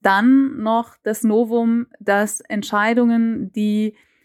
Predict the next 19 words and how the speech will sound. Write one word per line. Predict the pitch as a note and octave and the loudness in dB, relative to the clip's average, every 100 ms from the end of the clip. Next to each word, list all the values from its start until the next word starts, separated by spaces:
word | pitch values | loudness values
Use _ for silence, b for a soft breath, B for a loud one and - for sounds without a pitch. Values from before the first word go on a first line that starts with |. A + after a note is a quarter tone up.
| _ G3+ | _ -4
durch | G3+ G#3 G3+ G3+ | 2 6 4 2
den | G3+ G3 | -6 0
Videoschiedsrichter | A#3 C4+ A#3+ B3 - A#3+ A3+ A#3 A3+ | 4 4 2 -4 -2 -2 0 0 2
oder | F#3+ F#3 | 0 0
Videobeweis, | A3 A#3+ A3 G#3+ A3 A3+ - | 2 2 2 0 0 -2 -4
ähm, | G3+ G3+ G3+ G3+ _ _ _ _ _ - | -4 -2 -2 -4 _ _ _ _ _ -2
gefällt | A3+ - G3+ A3 G3+ | -2 2 4 4 0
wurden, | G#3 G#3 - | -2 -2 -4
erklärt | G3+ - G3+ G3+ A3 | -6 -2 0 0 0
werden | F#3 F3 F#3 F3 | 0 -2 -2 -10
müssen. | F#3+ - F#3 | -10 -12 -8
Also | F#3+ F#3+ G3 G3 | -4 -2 -2 0
wie | G#3+ | 0
beim | G#3 G3+ | 0 0
American | G3 G#3 G3+ G3 | -2 -4 -4 -10
Football | - A#3 - G3+ G#3+ A3+ B B B B | -4 -4 -2 0 2 0 B B B B
sind | G3 G#3 G3+ G3 | -2 0 2 2
alle | G#3 | 2
Schiedsrichterinnen | G#3+ A3+ - G#3+ - G3+ G3+ G3+ G#3 - | 0 -4 -2 -4 -2 -2 -2 -4 -6 -8